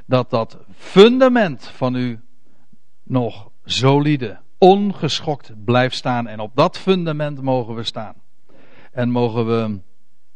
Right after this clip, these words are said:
zoals we dat zojuist zongen, ons in verblijden. Want al is er zoveel dwaling, al is er zoveel duisternis, al zijn er zoveel mensen compleet gedesoriënteerd.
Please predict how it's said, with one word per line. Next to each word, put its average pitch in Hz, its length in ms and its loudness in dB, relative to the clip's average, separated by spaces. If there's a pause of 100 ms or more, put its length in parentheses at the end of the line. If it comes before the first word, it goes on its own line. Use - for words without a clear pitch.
(400)
zoals 120 420 0
we 113 100 -2
dat 113 180 -2
zojuist 131 400 0
zongen, 127 360 -2 (220)
ons 127 320 -4
in 120 320 -4
verblijden. 110 800 -2 (1300)
Want 113 540 -2 (180)
al 117 160 -2
is 135 140 0
er 160 80 0
zoveel 147 760 4 (340)
dwaling, 135 800 2
al 120 140 -4
is 127 100 -2
er 127 100 -2
zoveel 143 500 2
duisternis, 127 680 0
al 120 140 -6
zijn 131 300 -4
er 120 100 -2
zoveel 147 380 0
mensen 139 480 -4
compleet 180 580 0
gedesoriënteerd. 123 1400 -4